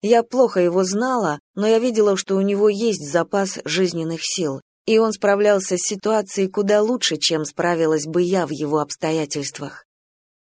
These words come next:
Его глаза были прикованы к дереву. Прошло много времени, прежде чем он хотя бы моргнул. Моргнув, наконец, Атлас слегка кивнул и посмотрел вниз на траву. По складке у его губ я решила, что он собирается нахмуриться,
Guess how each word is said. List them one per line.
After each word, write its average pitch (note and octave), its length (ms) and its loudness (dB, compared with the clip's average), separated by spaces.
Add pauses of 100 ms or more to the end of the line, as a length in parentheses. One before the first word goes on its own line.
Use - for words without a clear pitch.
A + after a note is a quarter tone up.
(200)
Его A#3+ 240 4
глаза B3+ 320 4
были A#3+ 220 2
прикованы G#3+ 600 2
к G3 100 -4
дереву. D#3+ 600 0 (300)
Прошло A#3 400 4
много A3+ 320 0
времени, F#3 420 2
прежде F3 380 -2
чем F3+ 260 -2
он E3+ 100 -4
хотя E3+ 320 -2
бы F3 120 0
моргнул. F3 680 0 (560)
Моргнув, A3+ 500 2
наконец, F3 640 -2
Атлас F3+ 380 0
слегка F#3+ 460 0
кивнул G3+ 560 0 (160)
и G3 80 -4
посмотрел F#3+ 580 2
вниз F#3 380 0
на D#3+ 140 -4
траву. E3+ 500 -2 (320)
По A3+ 100 4
складке B3 540 0
у A3 80 2
его G#3+ 320 4
губ B3+ 240 -4
я G3+ 160 2
решила, G3+ 360 0
что G3+ 200 -4
он G3 80 -2
собирается G#3 580 0
нахмуриться, G#3 880 -2